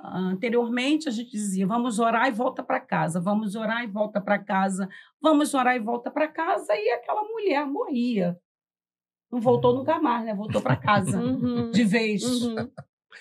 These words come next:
Speaker 1: Então, são coisas que hoje eu vejo as igrejas se movimentando, né? Mas o movimento ainda é muito pouco. Eu penso que a gente precisa, além de treinamento,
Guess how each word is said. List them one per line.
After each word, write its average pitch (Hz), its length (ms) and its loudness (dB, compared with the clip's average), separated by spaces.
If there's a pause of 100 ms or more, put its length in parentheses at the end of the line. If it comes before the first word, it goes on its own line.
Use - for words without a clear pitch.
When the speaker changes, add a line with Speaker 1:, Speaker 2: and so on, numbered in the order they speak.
(360)
Speaker 1:
Então, 302 340 4
são 285 280 -2
coisas 254 640 -2
que - 140 -10
hoje 220 320 -2
eu 196 100 -6
vejo 269 640 -2
as 247 200 -6
igrejas 220 640 -6 (140)
se 226 120 -6
movimentando, 226 1400 2 (600)
né? 220 260 2 (280)
Mas 196 280 0
o 214 80 0
movimento 214 580 0
ainda 226 380 -2
é 247 280 -4 (200)
muito 226 600 4 (120)
pouco. 180 280 -2 (640)
Eu 190 140 -2
penso 262 460 -2
que - 100 -4
a - 40 -2
gente 220 260 -6
precisa, 214 760 -4 (300)
além 208 360 2
de - 160 -8
treinamento, 208 1300 0